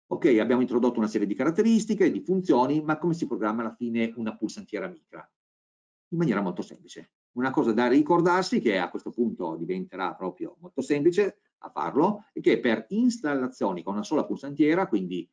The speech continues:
una pulsantiera con la colonna montante, non è assolutamente necessaria alcuna configurazione. Quindi io prendo una pulsantiera a uno o due tasti, la collego, è già pronta all'uso. L'unica cosa che dovremmo fare, che cosa è? Programmare e configurare i posti interni.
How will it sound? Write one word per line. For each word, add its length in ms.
una 380
pulsantiera 540
con 120
la 40
colonna 240
montante, 720
non 200
è 60
assolutamente 600
necessaria 460
alcuna 280
configurazione. 640
Quindi 180
io 80
prendo 240
una 80
pulsantiera 560
a 60
uno 240
o 20
due 120
tasti, 540
la 100
collego, 540
è 80
già 200
pronta 580
all'uso. 520
L'unica 280
cosa 160
che 80
dovremmo 240
fare, 200
che 100
cosa 360
è? 260
Programmare 480
e 60
configurare 440
i 40
posti 220
interni. 380